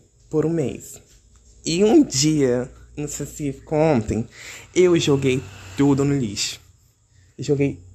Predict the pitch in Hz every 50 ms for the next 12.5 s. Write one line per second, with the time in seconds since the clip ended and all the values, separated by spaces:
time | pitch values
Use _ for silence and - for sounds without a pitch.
0 | - _ 185 180 165 165 - - - 156 143 147 151 143 123 107 - - - -
1 | - - _ _ _ _ _ _ - - - - - - _ _ _ _ _ _
2 | _ _ _ _ _ _ _ - _ _ _ _ _ _ _ _ 175 190 208 220
3 | 214 208 202 175 160 151 143 170 156 147 160 156 139 135 123 123 120 - 127 -
4 | - - 143 151 139 139 - 139 123 117 123 139 143 139 143 151 - - - 117
5 | 113 127 135 131 - - 127 123 127 127 131 127 - _ _ 131 143 135 127 127
6 | 123 - - - 139 135 135 143 139 - 143 127 135 139 139 143 139 139 - 151
7 | 131 127 - - - - - 185 - - 170 165 175 185 196 190 - - 165 139
8 | 143 156 151 - - 151 143 139 - 160 160 - 190 165 151 156 147 139 147 147
9 | - - - 113 104 - - - - - _ _ - - - - _ _ _ _
10 | _ _ _ _ _ _ _ - 135 143 139 135 - - 147 - - - - -
11 | - - - 165 156 143 139 - - 151 151 - 143 123 117 110 117 127 131 131
12 | 127 131 160 175 185 180 165 165 165